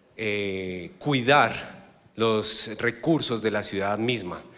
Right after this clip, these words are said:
Entonces, cuando el ciudadano se convierte en un sensor de la ciudad, puede generar mayor cantidad de información y extender esa clase de información hacia el diferente territorio,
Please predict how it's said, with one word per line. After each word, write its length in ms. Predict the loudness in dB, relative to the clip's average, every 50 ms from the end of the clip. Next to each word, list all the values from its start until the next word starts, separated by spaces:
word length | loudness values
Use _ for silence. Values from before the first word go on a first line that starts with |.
| -20 -18 -10 -10
Entonces, 540 | -6 -2 -2 -2 0 0 0 0 0 -2 0
cuando 340 | 0 0 2 4 2 2
el 360 | 4 2 2 0 -2 -4 -6 -6
ciudadano 540 | -6 -2 0 0 0 0 0 0 0 -2
se 140 | -2 -4 -4
convierte 460 | -4 -4 -2 0 0 -2 -2 0 -2
en 80 | -2 0
un 180 | 0 -2 -2 -2
sensor 460 | 0 0 0 0 0 0 0 0 0
de 100 | 0 0
la 100 | 0 0
ciudad, 440 | -2 -2 0 0 2 2 0 -2 -6 -12 -18 -18 -18 -18 -20 -20 -8 4
puede 260 | 8 8 8 8 8
generar 380 | 4 2 2 2 2 2 0 2
mayor 360 | 2 2 2 2 2 0 0
cantidad 380 | 0 -2 -2 -2 -2 -2 0 0
de 80 | 0
información 800 | -2 -2 -4 -4 -4 -4 -2 -4 -4 -4 -2 0 0 0 0 -2 -4 -8 -16 -20 -20 -20 -20 -20 _ _ _ _ _
y 400 | -2 0 0 -2 -4 -8 -14 -20 -20 -20 -14 -4
extender 720 | -4 -2 -2 -2 -4 0 0 0 2 2 4 4 4 6 4
esa 240 | 2 2 0 -2
clase 280 | 0 0 -2 0 0 0
de 60 | 0
información 580 | 0 0 0 -2 -2 0 -2 -2 0 0 0 0
hacia 200 | 0 0 -2 -4
el 80 | -4
diferente 520 | -4 -6 -6 -6 -6 -4 -4 -4 -4 -6 -4
territorio, 680 | -4 -4 -4 -4 -8 -8 -6 -6 -4 -4 -4 -6 -6